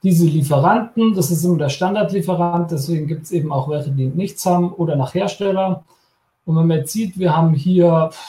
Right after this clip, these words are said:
zehn Lieferanten oder sowas, wenn man die in der Wavi auswerten möchte, ist man halt quasi schon, äh, mindestens eine Stunde dran.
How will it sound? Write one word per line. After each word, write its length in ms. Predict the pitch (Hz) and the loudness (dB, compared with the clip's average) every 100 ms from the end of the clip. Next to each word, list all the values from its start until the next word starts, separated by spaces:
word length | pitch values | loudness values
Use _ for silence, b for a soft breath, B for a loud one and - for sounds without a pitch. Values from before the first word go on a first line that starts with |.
| B B _ | B B _
zehn 320 | - 175 175 | 0 2 4
Lieferanten 640 | 165 160 151 175 233 - | 2 -2 -2 -2 -4 -4
oder 220 | 214 208 | -2 -2
sowas, 580 | 170 202 202 208 - - b b - | -2 -2 0 -2 -4 -12 b b -2
wenn 140 | 175 | 0
man 140 | 165 | 0
die 100 | 160 | -2
in 80 | 202 | -4
der 160 | 170 143 | -2 0
Wavi 260 | 165 170 | 0 0
auswerten 580 | 143 175 175 175 175 180 | -2 -4 -2 0 0 -2
möchte, 320 | 170 165 - | -2 -2 -4
ist 220 | 170 185 - | -4 -4 -4
man 160 | 160 | -4
halt 180 | 147 139 | -4 -6
quasi 340 | - 151 143 | -4 -4 -4
schon, 340 | 139 165 151 151 | -6 -6 -6 -6
äh, 200 | 165 143 | -8 -8
mindestens 520 | 151 165 160 170 143 | -4 -2 -2 -4 -4
eine 80 | 139 | -6
Stunde 340 | - 175 151 | -2 -4 -2
dran. 420 | 135 135 196 208 | -4 -2 0 -2